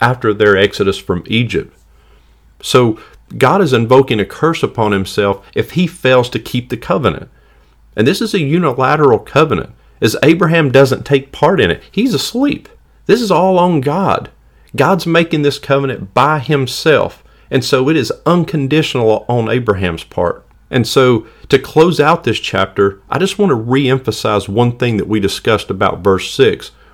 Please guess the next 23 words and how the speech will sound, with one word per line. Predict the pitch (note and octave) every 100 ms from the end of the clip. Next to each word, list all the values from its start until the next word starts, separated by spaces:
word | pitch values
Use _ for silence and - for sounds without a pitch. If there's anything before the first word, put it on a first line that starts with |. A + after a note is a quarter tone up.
| -
where | A#2+ A#2
it | -
tells | - D#3 D#3 A2+
us | G2 - - - -
that | - - -
Abraham | - E3+ F3+ C#3 D3+ C#3+
believed | C3+ C3 C3+ E3 B2+
God, | G#2+ F#2+ F2+ F#2 - _ _ _ -
and | A#2 G2
God | A#2+ G#2+ -
counted | - - E3 C#3+ A#2
it | -
to | G2+
him | F#2+ G#2 G2 F#2 - _ -
as | A2+ G2
righteousness. | G2 G#2+ A2+ - - - - - _ _ _ -
This | D3+
verse | C3+ C#3+ D3+ B2
is | A2
very | G2 - A#2+ E3 C#3+
important | G#2 - - C3+ F#2+ -
to | - A2+
understand, | B2 G#2 - - B2 G2 E2